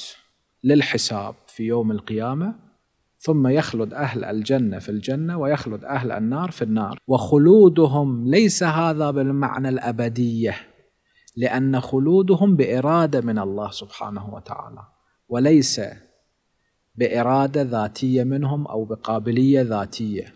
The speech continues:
الله سبحانه وتعالى يفيض الوجود آنا فآن لأهل الجنة،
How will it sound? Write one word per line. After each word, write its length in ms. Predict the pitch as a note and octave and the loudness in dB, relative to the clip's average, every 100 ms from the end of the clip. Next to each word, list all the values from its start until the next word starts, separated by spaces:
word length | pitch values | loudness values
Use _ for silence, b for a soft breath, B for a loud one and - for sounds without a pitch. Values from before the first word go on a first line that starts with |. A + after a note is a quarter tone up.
| - | -10
الله 320 | A#2 C3+ D#3+ | -4 -2 -2
سبحانه 520 | B2+ A2+ - C#3 B2 | -4 -10 -8 -4 -2
وتعالى 500 | A#2 G#2+ A2+ A2 B2 | -4 -6 -6 -6 -4
يفيض 440 | A#2 A2 - C3 G#2+ | -4 -4 -2 -2 -2
الوجود 540 | A2 A2+ A#2+ C3 A2+ | -4 -4 -4 -2 -4
آنا 460 | A2 D3 C#3+ B2 G#2+ | -4 -2 0 -2 -4
فآن 460 | A2 A2 D3+ F3+ F#3 b b - | -6 -6 -4 -4 -6 b b -8
لأهل 340 | A2+ C3+ C#3+ | -2 -2 -2
الجنة، 580 | C#3 B2+ C#3 B2 G2 G2+ | -2 0 0 0 -4 -8